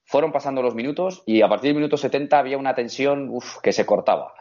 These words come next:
Se cortaba la tensión, se llegó a la prórroga y en la prórroga, pues, eh, con un gran gol de, de Saúl Berjón, tras una gran jugada de Álvaro, lateral derecho con un físico que hasta el minuto ciento veinte estuvo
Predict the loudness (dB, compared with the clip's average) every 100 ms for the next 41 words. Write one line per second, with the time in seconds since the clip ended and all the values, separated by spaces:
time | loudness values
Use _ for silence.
0 | -20 -20 -20 _ _ 0 2 2 2 0
1 | -2 -6 -6 -6 -2 2 2 4 2 4
2 | 2 0 -2 0 0 2 2 4 2 0
3 | -6 0 2 2 0 -2 -2 -4 -6 -6
4 | -4 -4 -4 -4 0 2 4 4 4 4
5 | 4 2 0 2 2 2 2 0 -2 -16
6 | _ _ -8 -4 0 2 2 0 2 2
7 | 2 2 2 0 -2 -6 -6 -2 -2 -2
8 | -4 -2 -2 -2 -4 -4 -2 0 2 4
9 | 2 0 0 -4 -4 0 2 2 -2 0
10 | 2 2